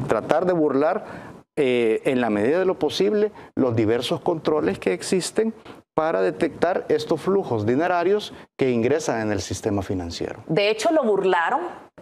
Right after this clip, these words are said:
Speaker 2: por mucho tiempo, fiscal, o no existió voluntad por parte del Ministerio Público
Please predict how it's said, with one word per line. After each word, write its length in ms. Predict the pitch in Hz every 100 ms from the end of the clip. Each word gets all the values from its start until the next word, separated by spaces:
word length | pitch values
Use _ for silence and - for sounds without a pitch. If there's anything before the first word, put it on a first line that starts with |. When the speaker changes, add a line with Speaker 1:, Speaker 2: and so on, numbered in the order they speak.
| -
Speaker 2:
por 140 | 196 190
mucho 280 | 208 196
tiempo, 560 | - 185 320 277 180 131
fiscal, 420 | 165 156 180 165 -
o 120 | 185
no 160 | 190 190
existió 760 | 202 - 254 - 226 208 254
voluntad 880 | 185 180 196 190 180 - 151 165 -
por 160 | 202 196
parte 260 | 151 151
del 120 | 170 165
Ministerio 540 | 156 151 143 151 151
Público 480 | 143 151 202 240